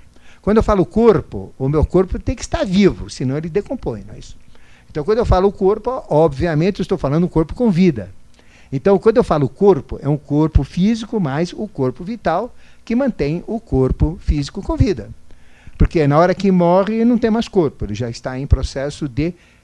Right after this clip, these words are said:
decomposição, não mais de evolução, tá certo?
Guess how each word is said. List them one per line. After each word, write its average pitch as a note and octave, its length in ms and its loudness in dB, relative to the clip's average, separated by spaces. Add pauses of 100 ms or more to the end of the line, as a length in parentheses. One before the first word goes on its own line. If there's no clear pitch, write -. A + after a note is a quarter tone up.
(220)
decomposição, F3 880 2
não E3 240 0
mais D3 360 -2
de C#3 260 -2 (340)
evolução, C3+ 560 0
tá - 160 -10
certo? C#3 380 -6